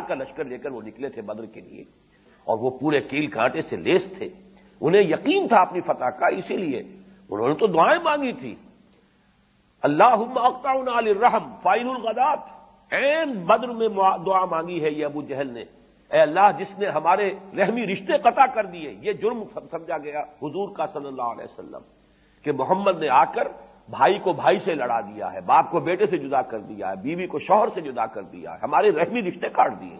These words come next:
"اقطعنا للرحم"، جو ہمارے رحمی رشتوں کا سب سے بڑھ کر قطع کرنے والا ہے، اے اللہ، کل اسے رسوا کر دیجیے، فاعل الغدات، اس کو رسوا کر دے، ذلیل کر دے کل۔ یہ دعا مانگی اس نے۔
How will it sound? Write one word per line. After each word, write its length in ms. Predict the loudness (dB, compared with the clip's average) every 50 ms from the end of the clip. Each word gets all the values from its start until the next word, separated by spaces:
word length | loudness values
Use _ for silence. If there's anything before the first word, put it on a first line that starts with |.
| -20 -20 _ _ _ _ _ _ 0
"اقطعنا 560 | 0 0 2 4 4 4 4 4 2 -2 0
للرحم"، 360 | 2 2 4 4 2 0 0 -6 -8 -20 -20 -20 _ _ _ _ -4
جو 120 | 2 4 4
ہمارے 340 | 4 6 4 4 4 4
رحمی 280 | 2 0 -2 -2 -2 -4
رشتوں 340 | -4 -6 -6 -4 -4 -4 -2
کا 140 | -2 -4 -4
سب 260 | 0 0 -2 -2 0
سے 80 | -4
بڑھ 220 | -4 2 2 2 2 2
کر 100 | -4 -4
قطع 260 | -4 -4 -6 -4 -6
کرنے 300 | -6 -6 -8 -8 -8 -8
والا 360 | -6 -6 -6 -6 -4 -4 -2
ہے، 120 | -2 -2 -4 -6 -16 -20 -20 -10 -4
اے 80 | -2 -2
اللہ، 420 | -2 0 4 4 6 6 6 2 0
کل 140 | -4 -4 -4
اسے 160 | -2 -4 -4
رسوا 300 | -6 -4 0 0 0 0
کر 140 | 2 -2 -6
دیجیے، 280 | -6 -6 -14 -12 -10 -10 -8 -4
فاعل 280 | -4 -2 -2 -2 -2
الغدات، 500 | -2 -4 -2 -2 0 4 4 4 4 4 2 -6 -18 -20 -20 -20 -20 _ _ _ _ _ -10
اس 100 | -10 -10
کو 240 | -8 -6 -6 -6 -6
رسوا 240 | -6 2 2 2 2
کر 160 | 4 0 -2
دے، 160 | 0 2 0
ذلیل 280 | 2 2 2 2 0 -2
کر 160 | -2 -4 -4
دے 140 | -4 -4 -10
کل۔ 180 | -10 -12 -16 -16 -16 _
یہ 120 | -10 -10 -8
دعا 240 | -2 2 2 2
مانگی 300 | 2 2 -2 -6 -6 -10
اس 80 | -12 -14
نے۔ 160 | -14 _ _